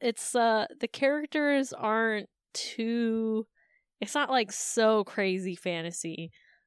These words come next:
Like, there is still, like, bits of it that feel kind of based in reality that it, like, could, it, it,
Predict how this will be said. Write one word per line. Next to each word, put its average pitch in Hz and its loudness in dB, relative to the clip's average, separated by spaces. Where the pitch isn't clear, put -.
Like, 185 -2
there 233 4
is 247 0
still, 220 0
like, 190 -2
bits 202 -4
of 180 -4
it 175 -4
that 180 -2
feel 180 -2
kind 180 -6
of 170 -10
based 180 -4
in 175 -4
reality 170 -4
that 170 -6
it, 165 -6
like, 170 -6
could, 294 4
it, 247 2
it, 247 4